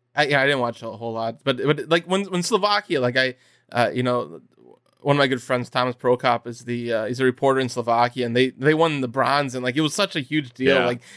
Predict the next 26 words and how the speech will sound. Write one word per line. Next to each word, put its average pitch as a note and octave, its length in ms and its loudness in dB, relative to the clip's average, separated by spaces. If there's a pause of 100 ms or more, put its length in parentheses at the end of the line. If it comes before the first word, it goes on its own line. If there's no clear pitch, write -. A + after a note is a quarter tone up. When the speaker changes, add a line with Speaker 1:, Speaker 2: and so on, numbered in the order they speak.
Speaker 1:
like, D#3+ 160 4
it's G3 140 0
kinda B3 200 0
cool C#3 220 -2
when B2+ 120 -2
sometimes C3 500 -8
e-, G2+ 160 -8
even E3 340 0
the, C#3+ 140 2
you D3+ 80 -2
know, D#3 80 2
the B2+ 80 0
N C3 80 2
H C#3 160 -4
L B2+ 80 2
players A#2 320 -4
went A#2+ 180 -12
there B2+ 240 4
and B2 80 0
all B2+ 100 4
these B2+ 140 -6
different B2+ 300 -12
things, C3 200 -2
but A#2+ 120 -8
then B2+ 200 2 (360)
you, D#3 120 -2